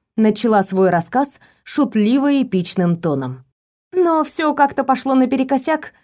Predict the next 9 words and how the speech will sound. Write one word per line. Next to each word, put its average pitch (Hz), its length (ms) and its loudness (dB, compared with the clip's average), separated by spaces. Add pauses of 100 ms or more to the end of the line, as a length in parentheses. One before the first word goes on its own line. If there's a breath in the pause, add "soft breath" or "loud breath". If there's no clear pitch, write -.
(220)
когда 254 280 2
меня 247 260 4
бросил 240 380 2
муж. 196 300 0 (640)
Тот 359 220 -2
самый 302 320 2
Никита 349 460 0
из 190 160 2
Андерсона. 180 640 -2